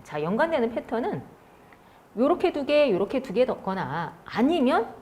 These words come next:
유전자 세 개 연관될 수도 있으니까 거기까지 확장시켜서 생각해야 돼. 우선 제시된 걸 따라가면 B와 D가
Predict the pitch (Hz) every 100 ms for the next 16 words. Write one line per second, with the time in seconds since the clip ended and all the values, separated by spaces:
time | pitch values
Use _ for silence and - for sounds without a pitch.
0 | - 202 247 359 254 262 233 311 220 208
1 | 202 196 - 190 175 185 - - 170 -
2 | 190 220 262 311 339 359 240 208 180 180
3 | 160 156 208 190 156 - 262 - 180 262
4 | - - - - - - - 262 262 359
5 | 311 311 339 320 180 254 139 120 - -
6 | - - - - _ - - - - -
7 | - _ - - - - _ - 247 285
8 | 285 262 196 214 135 - - - - -
9 | - - - - - - - - - -
10 | - 240 262 233 202 214 135